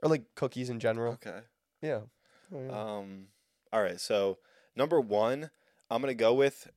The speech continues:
Speaker 2: and I don't know how the hell I'm gonna explain this, but I think you're gonna get the picture, and, like, we're gonna be on the same page with this.
Speaker 1: Okay. Wanna
Speaker 2: But,
Speaker 1: make
Speaker 2: like,
Speaker 1: sure I'm
Speaker 2: those
Speaker 1: recording.
Speaker 2: Trays of assorted cookies. Like the
Speaker 1: Yes.
Speaker 2: big,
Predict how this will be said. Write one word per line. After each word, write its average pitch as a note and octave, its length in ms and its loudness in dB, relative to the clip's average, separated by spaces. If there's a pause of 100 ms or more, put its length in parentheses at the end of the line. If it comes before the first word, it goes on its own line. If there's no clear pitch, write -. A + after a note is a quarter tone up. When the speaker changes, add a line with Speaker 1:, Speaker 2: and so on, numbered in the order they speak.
(120)
Speaker 2:
and G#2+ 240 -4 (320)
I A#2+ 100 0
don't C#3 120 0
know D3+ 100 -2
how A#2+ 240 4
the B2+ 80 4
hell A#2 160 4
I'm A#2+ 80 2
gonna A#2 100 -2
explain G2+ 380 -4
this, A#2 200 -6 (320)
but A2 120 2
I G#2 40 2
think A2 220 -8
you're A2 100 -6
gonna A2 140 -6
get G#2 160 -4
the G2 80 -10
picture, G#2 400 -6
and, G2+ 240 -8
like, F#2+ 360 -8
we're G2+ 120 -6
gonna G#2+ 140 -6
be A2 40 -4
on G#2+ 60 -4
the G2+ 60 -8
same G2+ 240 -8
page G2 180 -6
with G#2+ 140 -12
this. B2 300 -6 (260)
Speaker 1:
Okay. - 160 -20 (160)
Wanna A#2 100 -6
Speaker 2:
But, B2 80 2
Speaker 1:
make A#2+ 60 -4
Speaker 2:
like, C3 100 4
Speaker 1:
sure C3 140 4
I'm A#2+ 80 6
Speaker 2:
those A2 160 -4
Speaker 1:
recording. - 180 -14 (680)
Speaker 2:
Trays C3+ 420 2
of C3 100 -4
assorted A#2 420 -2
cookies. A2+ 540 -6 (140)
Like A2 240 0
the B2 80 -4
Speaker 1:
Yes. - 80 -14
Speaker 2:
big, A#2+ 260 0